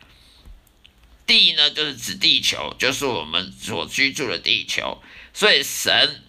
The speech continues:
他先存在，在这，在万物之-，还没开始之前就有了神，然后他创造天地。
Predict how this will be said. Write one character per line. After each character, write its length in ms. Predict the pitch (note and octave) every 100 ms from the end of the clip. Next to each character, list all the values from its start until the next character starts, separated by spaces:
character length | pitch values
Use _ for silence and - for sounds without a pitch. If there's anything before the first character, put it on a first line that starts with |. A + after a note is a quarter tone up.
| -
他 220 | C3 D#3
先 280 | - D3+ D3
存 320 | - - G2+
在， 340 | - B2+ - - _ _ _ _ _ _ _ _ -
在 180 | C#3+
这， 240 | B2+ C#3+ - - -
在 340 | - C#3 B2+ A2+ _ _ _ _ _ _ _ _ _ _ _ _ _ _ -
万 280 | F3+ E3+ F3
物 140 | D3
之-， 180 | C3+ - - - - - _ -
还 200 | - A#2+
没 200 | C#3 D3
开 280 | C#3+ C3 C3+
始 180 | C3 D#2+
之 160 | G2+ A2+
前 260 | - F#2+
就 160 | F#2+ A#2
有 140 | F#2+
了 100 | F2
神， 440 | - - D#2 D#2+ - - - - _ _
然 160 | C#3
后 140 | D3+ D#3
他 160 | E3
创 320 | - F3+ C#3
造 220 | D3 C#3+ A2+
天 400 | - D#3+ D#3 A#2+
地。 320 | F3 -